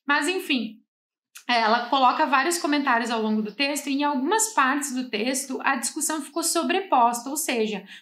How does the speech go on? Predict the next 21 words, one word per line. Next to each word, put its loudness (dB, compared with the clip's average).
uma 0
parte 2
do -2
texto -2
eu -8
tava -2
discutindo -6
dois -2
conceitos, -4
e -2
numa 0
outra -2
parte 0
do -6
texto -4
eu -8
tava -2
discutindo -8
dois -6
conceitos, -6
mas -6